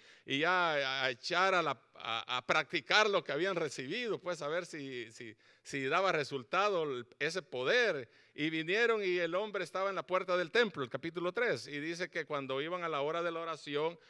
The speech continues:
el hombre estaba esperando una limosna, una ofrenda o algo, y entonces Pedro y Juan le dicen, "Míranos". Y el hombre con la esperanza de ver si recibía algo los miró,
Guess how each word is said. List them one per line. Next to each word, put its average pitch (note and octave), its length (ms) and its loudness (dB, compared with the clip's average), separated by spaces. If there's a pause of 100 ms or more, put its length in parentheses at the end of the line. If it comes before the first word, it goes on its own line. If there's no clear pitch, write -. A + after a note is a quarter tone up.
(160)
el E3+ 180 4
hombre E3+ 280 2
estaba D#3+ 240 -2
esperando C#3 460 -4
una D#3 120 -4
limosna, D#3+ 600 -2
una D3+ 380 -2
ofrenda D3+ 500 0
o B2+ 100 0
algo, E3+ 380 4
y B2 300 -6
entonces E3+ 500 0
Pedro F3+ 420 2
y F3+ 60 -2
Juan D#3+ 200 -2
le F3+ 60 -2
dicen, E3 200 -4
"Míranos". G#3 560 6 (240)
Y C#3 80 -2
el C3 140 0
hombre D#3 280 -2
con E3+ 140 -6
la F#3 80 0
esperanza F#3 720 0 (180)
de D#3+ 320 4
ver E3 160 4
si G#3+ 140 2
recibía G3 580 12
algo G3+ 180 8
los G#3 200 4
miró, G3 580 4